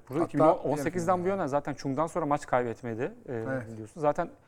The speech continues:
Speaker 1: düşünüyorum şimdi, Chung'a kaybetti. Bir sene önce Istomin'e kaybetti.
Speaker 2: İki bin yedide Federer'e
Speaker 1: Wawrinka'ya
Speaker 2: kaybetti.
Speaker 1: kaybetti iki bin on dörtte.
Speaker 2: On dörtte.
Speaker 1: Ee,
Speaker 2: İki bin yedide de Federer'e kaybetti dördüncü turda.
Speaker 1: İki bin yedi, iki bin sekiz kazandı.
Speaker 2: Yendi.
Speaker 1: İki bin dokuzda, iki bin onda da yine birilerine kaybetti herhalde.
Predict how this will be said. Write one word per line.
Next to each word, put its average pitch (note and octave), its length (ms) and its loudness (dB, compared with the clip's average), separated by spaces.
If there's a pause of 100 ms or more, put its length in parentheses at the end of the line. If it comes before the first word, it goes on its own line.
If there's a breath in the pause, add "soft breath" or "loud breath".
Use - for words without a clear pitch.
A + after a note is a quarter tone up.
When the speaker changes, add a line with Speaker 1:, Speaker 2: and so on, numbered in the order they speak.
(140 soft breath)
Speaker 1:
düşünüyorum F#3+ 380 2
şimdi, C3 160 -6
Chung'a E3+ 200 -6
kaybetti. E3+ 500 -2
Bir F3 40 -8
sene E3+ 200 -2
önce D3+ 200 0
Istomin'e F#3 360 -6
kaybetti. F#3 560 -4 (140)
Speaker 2:
İki - 200 -10
bin E3+ 60 -4
yedide D#3 280 0
Federer'e C3+ 320 -4
Speaker 1:
Wawrinka'ya D3 500 6
Speaker 2:
kaybetti. E3+ 80 0
Speaker 1:
kaybetti C#3+ 440 2
iki B2 200 -4
bin C3+ 60 0
on B2 320 -2
dörtte. D3+ 760 -2 (120)
Speaker 2:
On B2 200 -4
dörtte. A2 300 -14 (200)
Speaker 1:
Ee, C3+ 40 -2
Speaker 2:
İki C3 100 0
bin C3 100 0
yedide C#3 220 0
de F3 80 -4
Federer'e C3+ 400 -2
kaybetti G#2+ 460 -10
dördüncü A#2+ 360 -6
turda. - 240 -20 (100)
Speaker 1:
İki - 80 -20
bin B2 100 -10
yedi, A#2+ 240 -8
iki - 160 -10
bin C#3 40 0
sekiz - 540 -8
kazandı. C3+ 280 0
Speaker 2:
Yendi. B2 120 0
Speaker 1:
İki A2+ 160 -2
bin C#3+ 120 2
dokuzda, C#3 380 -2
iki C#3+ 220 -2
bin C#3 60 2
onda C3 240 0
da F3 60 -4
yine D3 200 -4
birilerine C#3 280 -4
kaybetti C#3 400 0
herhalde. B2 280 -8